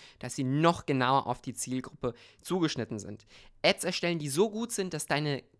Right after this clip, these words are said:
Nutzer oder deine Zielgruppe darunter kommentiert: „Wow, was ist das für eine coole Ad?“ Ja, das ist so das beste Feedback, was man eigentlich als Advertiser kriegen kann, wenn deine eigene Zielgruppe sagt: „Ich habe mir das Video hier genau ge-, bis zum Ende angeschaut,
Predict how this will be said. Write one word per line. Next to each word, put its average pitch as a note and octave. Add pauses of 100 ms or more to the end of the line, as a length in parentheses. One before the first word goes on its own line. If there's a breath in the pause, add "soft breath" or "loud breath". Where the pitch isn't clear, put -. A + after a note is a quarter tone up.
Nutzer F3+
oder C#3
deine B2+
Zielgruppe E3+
darunter C#3+
kommentiert: D#3 (240 soft breath)
„Wow, C#3
was B2+
ist C3+
das C#3+
für -
eine A#2
coole A2+
Ad?“ - (200)
Ja, A#2+ (200 loud breath)
das C#3
ist E3+
so F#3+
das D#3+
beste G3
Feedback, E3+
was C#3+
man D3+
eigentlich C#3+
als B2+
Advertiser A#2+
kriegen C#3
kann, C3+ (200 loud breath)
wenn B2+
deine B2
eigene D#3
Zielgruppe B2+
sagt: A#2+
„Ich -
habe C3
mir B2
das A#2+
Video C3
hier C3
genau C3
ge-, D3 (200)
bis F3+
zum E3+
Ende C#3
angeschaut, C3